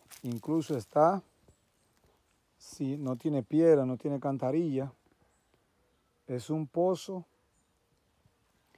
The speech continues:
estilo el tiempo de antes. Hollado en la peña. Pueden ver que el río está seco.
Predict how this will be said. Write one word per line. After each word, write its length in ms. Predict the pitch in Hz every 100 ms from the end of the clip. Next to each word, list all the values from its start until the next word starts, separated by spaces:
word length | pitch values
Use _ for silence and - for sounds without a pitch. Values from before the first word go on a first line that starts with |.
| _ _ _ _
estilo 500 | 117 95 - 131 156
el 100 | 151
tiempo 360 | 156 156 147 160
de 180 | 139 135
antes. 420 | 139 120 - 90 - _ _ _ _ _ _ _ _ _ _ _ _ _ _ _ _ _ _ _ - _ _ _ _ _ _
Hollado 460 | 127 113 110 143 160
en 100 | 170
la 120 | 156
peña. 520 | - 160 147 110 104 - - _ _ - - _ _ _ _ _ - - -
Pueden 240 | 127 131
ver 180 | 139 139
que 120 | 131
el 100 | 120
río 260 | 117 139 127
está 300 | 101 - 120
seco. 480 | - 185 175 -